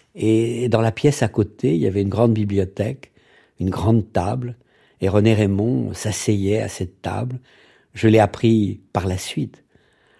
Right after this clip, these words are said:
En fait, euh, c'est toute une série de, de coïncidences incroyables. Cet immeuble était le premier, le siège du premier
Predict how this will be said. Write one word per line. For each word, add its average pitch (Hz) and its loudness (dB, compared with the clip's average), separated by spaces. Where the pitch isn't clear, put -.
En 113 0
fait, 139 0
euh, 104 6
c'est - -10
toute - -12
une 123 0
série 120 0
de, 104 -2
de - 0
coïncidences 110 2
incroyables. 95 -2
Cet - 0
immeuble 143 4
était 147 2
le 120 6
premier, 139 0
le 110 0
siège 143 0
du 98 -8
premier 139 0